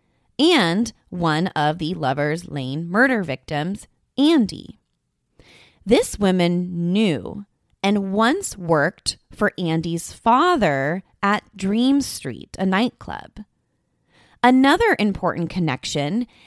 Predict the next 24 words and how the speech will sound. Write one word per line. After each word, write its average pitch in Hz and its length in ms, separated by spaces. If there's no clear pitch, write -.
is 202 240
that 202 240
Andy 233 800
worked 165 560
at 147 260
the 196 140
front 151 440
door 147 440
of 147 260
his 190 200
father's 151 460
nightclub 175 800
when 156 240
he 170 160
needed 160 380
extra - 400
money. 196 540
So 196 500
you've 214 220
got 190 300
an 202 160
exotic 196 720
dancer 160 800
who 190 380